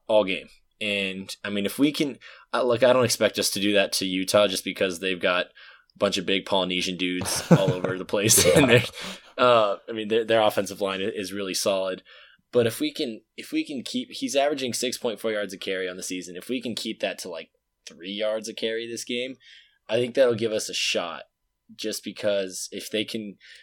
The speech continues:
Speaker 1: bring pressure like they had the last couple games, um, and maybe make Huntley make some errant throws, I think that's really the, the key to how the Buffs will, will even stay in this game.
Speaker 2: Yeah, I mean, I think it's gonna have to be more the same.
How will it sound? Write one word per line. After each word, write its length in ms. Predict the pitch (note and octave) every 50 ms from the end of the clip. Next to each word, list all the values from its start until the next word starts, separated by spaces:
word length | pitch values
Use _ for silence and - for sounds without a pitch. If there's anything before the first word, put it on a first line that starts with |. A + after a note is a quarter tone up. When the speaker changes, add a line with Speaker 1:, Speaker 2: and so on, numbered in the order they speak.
| - _ _ _
Speaker 1:
bring 200 | - B2+ B2+ B2+
pressure 320 | A2+ - A2+ A2 - - B2+
like 180 | A#2+ G#2+ G2+ -
they 80 | -
had 180 | G2 G#2+ G#2 G2+
the 40 | G2
last 300 | F#2 F2 F2 G2 - -
couple 260 | - A#2+ A2+ - B2+
games, 440 | A2+ A#2+ A#2 A#2+ B2+ C3+ - - - _ _ _ _ _ _ _ _ _ _ _ _ _ _
um, 480 | - A2 G#2 G2 F#2+ F#2 F2 E2 E2+ E2+ - _ _ _ _ -
and 100 | G#2+ G#2
maybe 240 | G#2 G2+ G2+ G2 G2+
make 280 | G2 G2 F#2+ F#2+ - -
Huntley 720 | F2 - G#2 G#2 G#2 - - F#2+ G2 F#2+ F#2+ F#2+ F#2 - _ _ _ _ _ _ _
make 200 | - G2+ G2+ G2
some 160 | - - G2+ -
errant 320 | - F#2+ G2 G2+ F#2+ -
throws, 480 | - F#2 F#2 F2+ F2 F#2 A2 B2 A#2 - -
I 100 | F#2+ G2+
think 240 | G#2 - A2+ A2 G2
that's 380 | - G2+ G2+ G2 - - - -
really 340 | F#2 G#2 A2 G#2+ G#2+ G2+
the, 240 | F2+ F2+ F#2+ F#2 F2+ -
the 80 | F#2
key 360 | E2+ - - G#2+ G2+ F#2+ F#2+
to 220 | F2+ F2+ F2 D#2+ - - - - - -
how 100 | G2+ F#2+
the 80 | F#2 E2+
Buffs 300 | E2 F2+ F2+ F2 - -
will, 220 | E2 E2+ D2+ - - _ _ _ _ _
will 180 | G#2 G2+ G2+ G2
even 200 | G2 F2+ F2+ -
stay 280 | - - G2 F2+ D#2+ D#2+
in 100 | E2+ D#2+
this 140 | - -
game. 240 | - - - - - _ _ _ _ _ - - _ _ _ _ _
Speaker 2:
Yeah, 240 | - B2 C#3 C#3 A2+
I 140 | G#2 G#2 G#2
mean, 320 | A2 A2 G2+ F#2+ F2 - - -
I 80 | G#2+
think 180 | G#2+ - A#2+ A#2+
it's 140 | A2 - -
gonna 140 | - F#2+ F#2
have 160 | F#2+ G2 -
to 80 | G2
be 100 | F2+ F#2
more 300 | F2+ E2+ E2 F#2 G2+ G2
the 80 | F2 -
same. 720 | - - - G#2+ G#2+ G#2 G2 F2+ F2 F2 F2 - - -